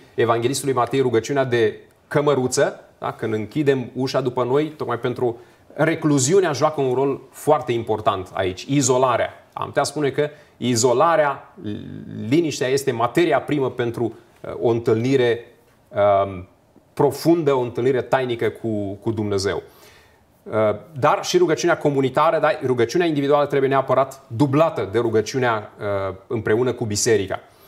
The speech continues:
Apoi, uh, citirea și studierea Biblii-, Bibliei, uh, atât, uh, iarăși individual, cât și comunitar, ascultarea predicilor. După aceea, lecturile spirituale.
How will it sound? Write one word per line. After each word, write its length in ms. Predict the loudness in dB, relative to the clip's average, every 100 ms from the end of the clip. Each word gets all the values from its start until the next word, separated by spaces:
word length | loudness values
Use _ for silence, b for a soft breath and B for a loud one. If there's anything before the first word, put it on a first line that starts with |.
| b b b b
Apoi, 440 | 0 4 4 6
uh, 260 | 4 4 0 -10 _ _ _ _ _ _ _
citirea 380 | -4 2 2
și 140 | 2 -2
studierea 480 | -2 2 4 4 2
Biblii-, 380 | 0 -6 -10 _
Bibliei, 580 | -4 -4 -2 -4 -6 -10 -20 -6
uh, 60 | 0
atât, 460 | 2 2 2 0 2
uh, 560 | 2 2 0 2 0 -2 -20 _ _ _ _ _
iarăși 320 | 2 2 0
individual, 760 | -2 0 0 4 4 4 0 -4
cât 160 | -4
și 120 | -4
comunitar, 840 | 0 2 2 0 2 2 2 -6 -14
ascultarea 560 | -4 -4 -4 0 2 2
predicilor. 640 | 0 -2 -2 -2 0 0 -4 b b b b b b
După 260 | 0 2 2
aceea, 200 | 4 4
lecturile 720 | 4 2 0 4 4 2 -4
spirituale. 720 | -6 -4 -2 0 2 2 0